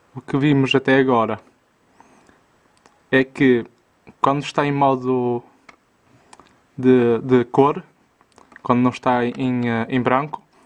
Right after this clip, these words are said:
consome mais ou menos até cinco watts. Já quando está, eh, branco com a luminosidade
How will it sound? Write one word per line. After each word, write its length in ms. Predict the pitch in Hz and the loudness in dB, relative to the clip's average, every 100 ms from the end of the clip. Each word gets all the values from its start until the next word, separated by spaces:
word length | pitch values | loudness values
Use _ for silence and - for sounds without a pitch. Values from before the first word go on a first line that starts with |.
| _ _ _ | _ _ _
consome 540 | - 139 151 147 143 - | -4 0 0 0 -2 -2
mais 220 | 139 139 | 0 0
ou 80 | 147 | 0
menos 200 | 143 139 | 0 -2
até 200 | 139 135 | -2 -4
cinco 380 | - 160 143 127 | -4 -6 -2 0
watts. 420 | 107 - - - _ _ - - _ _ _ _ _ - | 0 -4 -16 -20 _ _ -20 -20 _ _ _ _ _ -6
Já 500 | 131 156 151 151 147 | 0 2 2 0 -2
quando 240 | 165 160 | -2 -4
está, 640 | 151 - 147 147 139 139 131 - - | -4 -4 -2 0 -2 -2 -6 -12 -10
eh, 420 | 147 143 139 139 131 | -2 2 6 6 4
branco 440 | 139 143 135 147 135 | 2 0 -2 -12 -4
com 120 | 143 | -2
a 40 | |
luminosidade 1000 | 139 143 143 139 131 135 131 127 127 131 | -2 -2 -2 -2 0 0 2 2 0 -4